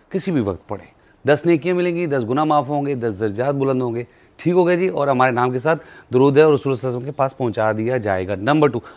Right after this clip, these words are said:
इस्तग़फ़ार करें, अस्तग़फ़िरुल्लाह, अस्तग़फ़िरुल्लाह, उठते बैठते करें, अस्तग़फ़िरुल्लाह व अतूबु इलैह, अस्तग़फ़िरुल्लाह मिन कुल्लि ज़ंबिन व अतूबु इलैह, अस्तग़फ़िरुल्लाह लज़ी ला इलाहा इल्ला हुवल हय्युल क़य्यूम व अतूबु इलैह। पढ़ते जाइए आप, ठीक है।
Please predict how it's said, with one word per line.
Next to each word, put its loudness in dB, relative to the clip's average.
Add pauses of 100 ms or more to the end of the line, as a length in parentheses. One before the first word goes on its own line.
इस्तग़फ़ार -4
करें, -12 (440)
अस्तग़फ़िरुल्लाह, -8
अस्तग़फ़िरुल्लाह, -14
उठते -6
बैठते -2
करें, -4 (560)
अस्तग़फ़िरुल्लाह 0
व 0
अतूबु -2
इलैह, -2 (220)
अस्तग़फ़िरुल्लाह 4
मिन 0
कुल्लि 4
ज़ंबिन 2
व 4
अतूबु -2
इलैह, -2 (220)
अस्तग़फ़िरुल्लाह 2
लज़ी 2
ला 2
इलाहा 2
इल्ला -2
हुवल -2
हय्युल 0
क़य्यूम -4
व 0
अतूबु -2
इलैह। -4 (400)
पढ़ते 0
जाइए 4
आप, -2 (100)
ठीक -2
है। -8